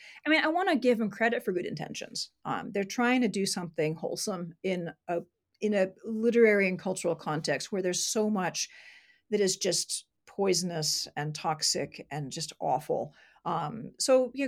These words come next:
God bless 'em for trying. But <sighs> they're, they're not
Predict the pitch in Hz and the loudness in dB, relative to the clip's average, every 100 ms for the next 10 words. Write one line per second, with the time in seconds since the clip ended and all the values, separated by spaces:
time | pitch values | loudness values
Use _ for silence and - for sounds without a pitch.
0 | 226 285 208 - 202 190 196 170 - - | 0 2 2 0 2 2 -2 -6 -8 -8
1 | - - - 151 - - _ - 254 240 | -8 -6 -6 -8 -16 -20 _ 4 6 6
2 | - - - - - - - _ - 226 | 2 -14 -12 -12 -16 -20 -20 _ -8 4
3 | 254 247 - - 226 247 233 240 240 | 6 6 0 -8 0 4 6 6 4